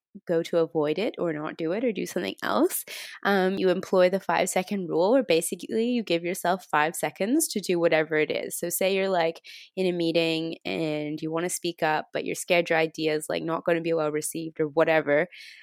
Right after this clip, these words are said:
Um, you give yourself five seconds to do it, basically. So you, like, count yourself down, like, five, four, three, two, one, and then you have to go and do it.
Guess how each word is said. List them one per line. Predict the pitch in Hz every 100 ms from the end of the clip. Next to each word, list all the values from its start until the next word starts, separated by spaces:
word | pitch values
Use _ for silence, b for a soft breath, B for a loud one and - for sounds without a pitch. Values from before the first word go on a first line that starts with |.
| - -
Um, | 185 180 175 170 - -
you | 226
give | 269
yourself | 302 320 339 330
five | - 185
seconds | 180 208 196 -
to |
do | 170 170
it, | 180 180
basically. | 202 - - 190
So | -
you, | 175 185
like, | 180
count | 240 220
yourself | 220 220 185 185
down, | 165 160
like, | -
five, | 190 196
four, | - 190
three, | 190
two, | 175 165
one, | 190 311 381
and | 202
then | 196
you | 190
have | 180 180
to |
go | 175 151
and | 151
do | -
it. | 57